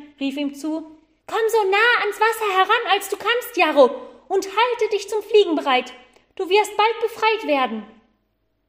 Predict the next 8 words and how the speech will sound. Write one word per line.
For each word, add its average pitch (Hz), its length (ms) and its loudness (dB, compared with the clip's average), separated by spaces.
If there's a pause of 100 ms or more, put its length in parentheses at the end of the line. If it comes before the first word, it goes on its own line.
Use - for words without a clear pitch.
(300)
Einige 277 480 -2
Augenblicke 262 460 -6
später 285 540 -6
lag 277 240 -2
das 226 240 -10
Nest 220 360 -8
am 294 200 -6
Land, 240 380 -4